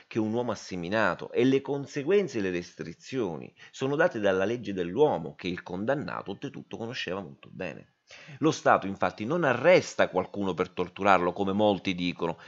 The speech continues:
ma lo fa per arrestare sì qualcosa, appunto il suo operato. L'accanimento non vi è in questo caso, perché esso nasce nelle intenzioni di voler far male a qualcuno,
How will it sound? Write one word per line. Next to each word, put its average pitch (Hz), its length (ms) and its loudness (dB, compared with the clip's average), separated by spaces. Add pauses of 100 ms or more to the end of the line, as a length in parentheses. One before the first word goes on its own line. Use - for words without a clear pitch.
(100)
ma 123 120 4
lo 147 120 4
fa 165 140 2
per 104 180 2
arrestare 104 880 6
sì 101 160 -8
qualcosa, 92 540 2
appunto 160 320 -6
il 101 60 -6
suo 196 240 0
operato. 135 680 0 (440)
L'accanimento 110 1200 0 (460)
non 160 240 2
vi 127 140 0
è 151 80 10
in 131 140 6
questo 95 340 -8
caso, 85 420 0
perché - 420 -6
esso 104 420 -4
nasce 117 420 0
nelle 87 220 -2
intenzioni 98 500 -8
di 92 100 -6
voler 82 240 -4
far 82 240 -6
male 101 200 -2
a - 20 -14
qualcuno, 53 680 -14